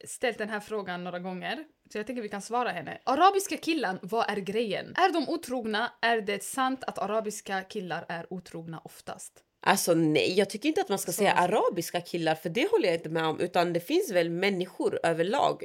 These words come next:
Speaker 2: i alla olika et-,
Speaker 1: Ja.
Speaker 2: etniciteter som inte är, som inte har alla hjärnceller hemma. Och det är tråkigt.
Speaker 1: Alltså, otrohet, vet ni, det är en väldigt, väldigt,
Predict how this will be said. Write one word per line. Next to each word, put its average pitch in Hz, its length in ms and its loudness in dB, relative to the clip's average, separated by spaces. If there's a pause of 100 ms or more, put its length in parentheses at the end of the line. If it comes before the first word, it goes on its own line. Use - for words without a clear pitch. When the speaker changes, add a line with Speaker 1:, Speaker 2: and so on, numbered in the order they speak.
Speaker 2:
i 160 200 0
alla 240 260 2
olika 156 640 2 (300)
et-, - 120 -12
Speaker 1:
Ja. 269 400 0
Speaker 2:
etniciteter 175 920 -2 (420)
som 381 300 2
inte 208 200 0
är, - 220 4
som 262 200 -4
inte 311 120 -2
har 202 120 2
alla 165 160 2
hjärnceller 170 520 -2
hemma. 151 260 -2
Och 160 480 0 (400)
det 170 220 2
är 453 40 10
tråkigt. - 380 0
Speaker 1:
Alltså, 247 220 -2
otrohet, 294 440 0
vet 254 160 0
ni, 254 120 0
det 202 120 0
är 208 60 0
en 202 160 -6
väldigt, 220 480 0
väldigt, 208 400 -2